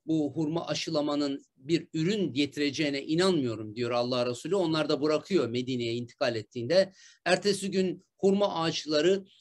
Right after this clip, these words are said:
efendim iyi bir meyve vermediği zaman, iyi bir ürün vermediği zaman da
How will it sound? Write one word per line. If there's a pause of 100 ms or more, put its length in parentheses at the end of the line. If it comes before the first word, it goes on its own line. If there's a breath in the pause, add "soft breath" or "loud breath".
efendim
iyi
bir
meyve
vermediği
zaman,
iyi
bir
ürün
vermediği
zaman
da